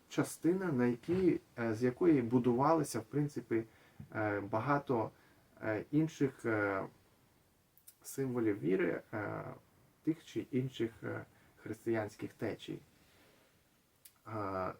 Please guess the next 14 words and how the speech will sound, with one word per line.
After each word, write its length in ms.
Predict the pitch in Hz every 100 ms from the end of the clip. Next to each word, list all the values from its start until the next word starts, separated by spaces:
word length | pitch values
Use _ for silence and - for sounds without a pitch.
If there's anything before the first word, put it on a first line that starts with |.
| -
звучить 540 | 120 165 170 330 - -
першоапостольський 800 | 143 143 135 175 - 131 -
символ 400 | 131 156 135 120
віри 240 | 123 143 123
так. 400 | - 95 - - _ _ _ _ - _ _ _ -
«Вірую 580 | 107 156 233 269 240 294
в 140 | 110 110
Бога 400 | 123 160 160 156
Отця, 560 | 135 131 - 113 90 92 - - - - - _
всемогутнього 840 | - 160 160 131 117 110 107 98
Творця 480 | - 104 - - 147
неба 360 | 151 147 160 156
та 200 | 143 123
землі, 420 | 123 110 95